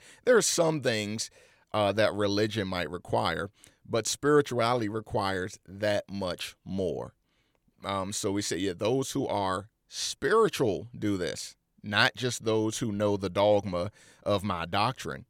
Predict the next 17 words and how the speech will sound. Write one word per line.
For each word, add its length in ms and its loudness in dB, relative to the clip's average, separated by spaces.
uh, 220 2
of 260 0
my 260 -2
denomination. 800 -6
No, 280 -4
no, 80 0
no, 200 2
that's 240 -6
not 220 -2
what 120 -2
it 80 -4
is. 380 0
Those 420 2
who 180 -2
really 400 0
understand 920 -2
this 380 -2